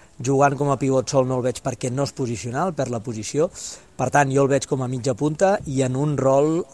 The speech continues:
alternatiu, és a dir, en partits de molta segona jugada, en fases finals de partits, per donar refresc. Crec que ve a potenciar plantilla, però que no ha de ser estructural.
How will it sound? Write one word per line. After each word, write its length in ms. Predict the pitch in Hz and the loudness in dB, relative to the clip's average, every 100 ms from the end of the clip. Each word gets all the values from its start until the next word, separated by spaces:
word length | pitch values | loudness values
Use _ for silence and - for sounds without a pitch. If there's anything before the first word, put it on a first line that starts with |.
| 147 | -2
alternatiu, 600 | 139 127 110 127 123 101 | 0 -2 -4 -4 -4 -6
és 80 | 104 | -10
a 40 | 110 | -10
dir, 220 | 107 104 | -10 -12
en 540 | 107 110 107 107 107 107 | -10 -10 -8 -10 -10 -8
partits 520 | 113 - 123 110 - | -8 -6 -6 -4 -4
de 80 | 131 | -4
molta 220 | 123 127 123 | -4 -4 -4
segona 300 | 135 117 117 | -4 -6 -6
jugada, 680 | 127 131 147 143 139 143 135 | -2 2 4 4 2 2 0
en 100 | 123 | -4
fases 320 | 135 123 117 | -6 -6 -6
finals 300 | 131 123 113 | -6 -6 -6
de 80 | 120 | -6
partits, 400 | 113 120 143 131 | -6 -4 -4 -4
per 140 | 135 | -6
donar 180 | 117 123 123 | -6 -4 -4
refresc. 400 | 113 131 135 - - - - | -4 -4 -6 -8 -20 -20 0
Crec 200 | 165 170 | 4 4
que 80 | 170 | 6
ve 60 | 156 | 6
a 40 | 151 | 6
potenciar 420 | 151 147 135 147 | 4 0 2 2
plantilla, 460 | 151 135 160 170 180 | 2 2 2 2 2
però 140 | 147 | 0
que 80 | 123 | -2
no 80 | 123 | -2
ha 40 | 123 | -4
de 40 | |
ser 120 | - | -4
estructural. 540 | 123 123 104 107 95 | -8 -10 -12 -12 -12